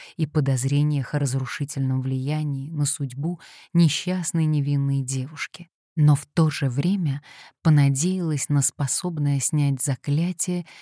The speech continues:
мистическое возбуждение крови. Накануне вечером мистерис Кларк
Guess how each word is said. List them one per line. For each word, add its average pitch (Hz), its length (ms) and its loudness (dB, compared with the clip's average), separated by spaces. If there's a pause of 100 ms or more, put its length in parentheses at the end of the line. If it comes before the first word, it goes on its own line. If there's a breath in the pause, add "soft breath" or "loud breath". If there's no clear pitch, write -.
(120 loud breath)
мистическое 156 1000 0
возбуждение 135 1040 0
крови. 143 480 -2 (720)
Накануне 160 600 2
вечером 170 720 -2
мистерис 151 560 0
Кларк 139 560 0